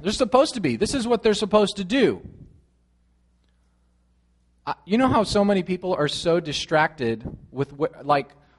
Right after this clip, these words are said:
they're trying to think of the next step in life, but they don't realize that the purpose God has for you for the next step actually comes with you stewarding where you're at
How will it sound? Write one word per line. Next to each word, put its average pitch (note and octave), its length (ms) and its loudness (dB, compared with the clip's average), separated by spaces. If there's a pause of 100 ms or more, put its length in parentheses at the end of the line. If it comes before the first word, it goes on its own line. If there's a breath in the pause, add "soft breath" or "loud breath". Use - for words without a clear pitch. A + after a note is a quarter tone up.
(100)
they're E3 160 2
trying C#4 300 0
to E3+ 60 2
think F3 260 -2
of D#3+ 100 0
the C3 100 2
next C#3+ 280 0
step D#3+ 240 0
in C3+ 140 0
life, C3 460 -2 (340)
but C#3+ 100 -20
they A3 140 6
don't D#3 260 0
realize C3 720 2 (320 soft breath)
that D3 140 -2
the D3 80 -4
purpose G#3+ 460 -2
God E3 280 4
has D3+ 400 -4
for D3+ 380 0
you A2 460 -4 (300 soft breath)
for D#3+ 120 0
the C#3+ 120 2
next D#3 340 -2
step A#2+ 440 -2
actually C#3+ 560 -4
comes D3 480 -2
with C3+ 260 -4
you B2+ 180 -12
stewarding C3 720 0
where C#3 200 0
you're C3+ 240 -4
at B2 200 0